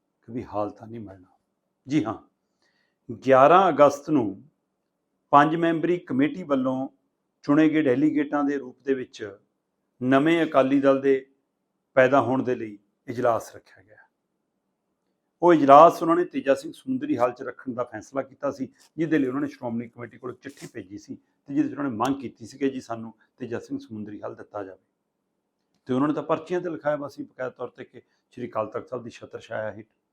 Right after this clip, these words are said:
ਉਹਨਾਂ ਦੀ ਗਹਿਨ ਅਗਵਾਈ ਹੇਠ। ਪਰ ਕੱਲ੍ਹ ਪੰਜ ਸਿੰਘ ਸਭਾ ਦੀ ਬੈਠਕ ਜਿਵੇਂ ਕਿਹਾ ਗਿਆ ਕਿ ਜੀ ਇਹ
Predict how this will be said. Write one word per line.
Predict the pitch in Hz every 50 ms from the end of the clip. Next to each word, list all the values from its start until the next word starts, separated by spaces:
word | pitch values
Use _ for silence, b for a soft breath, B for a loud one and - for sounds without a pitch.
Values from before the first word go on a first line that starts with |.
| _ _ _ _ _ _ -
ਉਹਨਾਂ | 113 117 117
ਦੀ | 107 113
ਗਹਿਨ | 101 - 104 95 107 110 110
ਅਗਵਾਈ | 104 98 104 117 131 120 110
ਹੇਠ। | 113 110 _ _ _ _ _ _ _ _ _ _ _ _ _ _ _ _ _ _ _ _ _ -
ਪਰ | - 180 180
ਕੱਲ੍ਹ | 180 - 175 185 202 190 170 - - - - _ _ _ _ _ -
ਪੰਜ | 156 160 160 -
ਸਿੰਘ | 160 185 156
ਸਭਾ | - 160 156 151
ਦੀ | 156 151
ਬੈਠਕ | 151 113 117 120 117 147 143
ਜਿਵੇਂ | 135 131 147 160 170 160
ਕਿਹਾ | - - 151 151
ਗਿਆ | 147 143 139 127 113 - _ _ _ _ _ _
ਕਿ | - 151 143
ਜੀ | 135 143 143 135 139 139 - - - -
ਇਹ | 180 156 160 160 156 143 135 - -